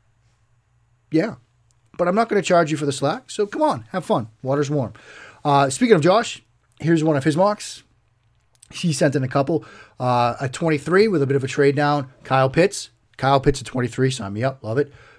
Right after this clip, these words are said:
Trayvon Moore, the T-, one of the T C U safeties at forty-four. Zaven Collins at forty-six. I've got him going in the first round, so to get him at forty-six is fantastic.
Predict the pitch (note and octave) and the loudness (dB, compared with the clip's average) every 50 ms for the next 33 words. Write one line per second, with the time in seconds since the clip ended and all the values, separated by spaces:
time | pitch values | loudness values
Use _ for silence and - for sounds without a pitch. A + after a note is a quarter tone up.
0 | - - - D#3+ D3+ D#3 D3 C#3+ C#3 C#3+ D#3+ F3 F3 D#3 C#3+ A#2+ A2 - - E3 | -14 -2 2 2 4 4 2 2 2 2 2 2 0 0 -2 -8 -10 -6 -4 -4
1 | D3+ C#3 D#3+ D#3+ D3 C#3+ C3+ B2+ - E3 D3+ C3 D3 C#3+ C#3+ D3 C#3+ C3+ - D#3+ | -4 -2 -2 -4 -2 -2 -4 -4 -4 -4 -4 -4 0 2 2 2 2 2 0 2
2 | D3+ D3 - - D3+ C#3 A#2+ A2 - - D#3+ D3 C#3 C#3 C3+ - E3 D#3+ D#3+ D#3+ | 2 2 2 0 0 0 -2 -6 -4 0 2 4 4 4 0 0 2 4 4 4
3 | D#3 - - - - - - A#2 A2 D#3+ E3 E3 D#3+ D3+ C#3+ C3 - - D3+ D3+ | 4 2 -2 -16 -20 -10 -6 0 2 2 2 2 0 -2 -4 -4 -4 0 2 4
4 | D#3 E3+ F3 F3 E3 D3 C3 - - - E3 D#3 D3 C#3+ C3+ C3 - - E3 D#3+ | 4 4 4 0 0 -2 -4 -4 -4 -2 2 2 2 2 0 -4 -4 0 2 2
5 | F3 E3+ - - - - - - - _ _ _ _ _ _ _ _ - D3+ E3+ | 2 0 -4 -12 -12 -14 -20 -20 -20 _ _ _ _ _ _ _ _ 2 4 4
6 | F#3 E3 D3 D#3+ D3 C#3+ C3 B2+ C#3+ C3+ B2+ B2 A2+ G#2+ - A#2+ A#2 A2 - C3+ | 4 6 4 4 4 4 2 2 2 2 2 -2 -4 -6 -6 -6 -6 -6 -4 -2
7 | C3 B2+ B2 A2 G#2+ G#2 - B2 G#2+ A2 G#2+ C3 A#2+ A#2+ A#2 A2 - C#3+ A#2+ A2+ | 0 0 0 0 -2 -4 -6 -8 -10 -6 -4 -4 -4 -4 -6 -8 -8 -8 -6 -6
8 | A2 A2 - A2 A2 A2+ G#2+ - - G2 F#2+ - B2+ C3 C3+ C3 - - C#3+ C3+ | -6 -8 -8 -10 -10 -10 -14 -12 -12 -14 -12 -8 -6 -6 -6 -6 -4 -6 -6 -6
9 | - - | -6 -16